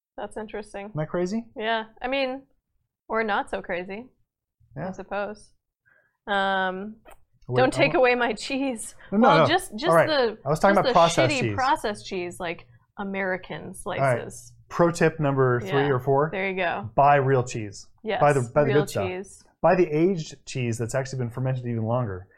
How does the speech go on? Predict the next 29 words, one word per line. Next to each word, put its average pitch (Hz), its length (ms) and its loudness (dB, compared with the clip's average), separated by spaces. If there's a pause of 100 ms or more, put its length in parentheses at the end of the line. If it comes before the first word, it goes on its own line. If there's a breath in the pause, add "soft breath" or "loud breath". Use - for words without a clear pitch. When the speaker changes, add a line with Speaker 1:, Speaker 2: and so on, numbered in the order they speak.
Speaker 1:
Oh, 262 160 6
Speaker 2:
Tends 208 160 4
Speaker 1:
yeah. 170 40 0
Speaker 2:
to 147 60 0
have - 180 4
Speaker 1:
Extra 269 160 -2
sharp 226 280 -2
white 208 220 -2
cheddar, 190 320 -4
you're 180 100 -6
doing 175 120 -10
Speaker 2:
tends 180 200 -4
to 165 60 0
have 147 100 2
Speaker 1:
fine. 156 80 0
Speaker 2:
even 127 260 0 (120)
better, 156 340 4
like, 127 300 2 (320)
a, 127 80 -8 (360)
a 123 140 -2
group 131 240 -2
of 127 100 -2
fatty 135 280 4
acids, 139 320 0
has 135 160 -4
microbial 127 500 -2
metabolites 151 560 -6
in 170 80 -6
it. 190 140 -8